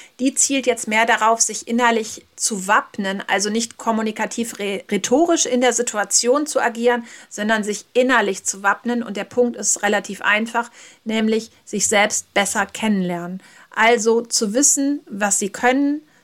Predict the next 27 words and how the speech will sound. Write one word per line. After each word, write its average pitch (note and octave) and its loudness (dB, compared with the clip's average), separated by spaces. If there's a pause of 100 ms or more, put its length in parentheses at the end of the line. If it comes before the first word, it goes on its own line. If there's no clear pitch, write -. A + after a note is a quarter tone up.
zu G3+ -4
wissen, A#3+ 2 (200)
was G3 2
sie G#3 2
nicht A3 2
können, C4 0 (320)
ihre A#3 0
Stärken C4 0
zu B3 -4
kennen, A#3 2
ihre G#3+ -4
Schwächen A#3+ 0
zu B3 -2
kennen, A#3 0 (300)
weil A3 4
in G#3+ 0
dem A#3 4
Augenblick, A3 2
in G3+ -4
dem G#3+ 0
sie A#3+ -4
ihre G#3+ -6
Stärken C#4+ 2
und A#3 -4
ihre A3+ -4
Schwächen A#3 0
kennen, G3 -2